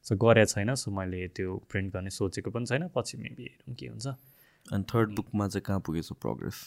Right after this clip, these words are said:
Speaker 1: थर्ड बुक चाहिँ एडिट, अ, भइसक्यो।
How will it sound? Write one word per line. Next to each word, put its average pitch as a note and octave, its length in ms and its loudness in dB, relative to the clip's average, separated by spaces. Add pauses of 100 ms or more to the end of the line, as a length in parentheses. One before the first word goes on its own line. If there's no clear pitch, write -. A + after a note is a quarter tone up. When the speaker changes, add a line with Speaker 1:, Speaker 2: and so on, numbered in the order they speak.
(340)
Speaker 1:
थर्ड C#3+ 240 6
बुक C#3+ 160 2
चाहिँ D3 360 4 (100)
एडिट, D3 440 6
अ, A#2+ 260 -2
भइसक्यो। A2 760 8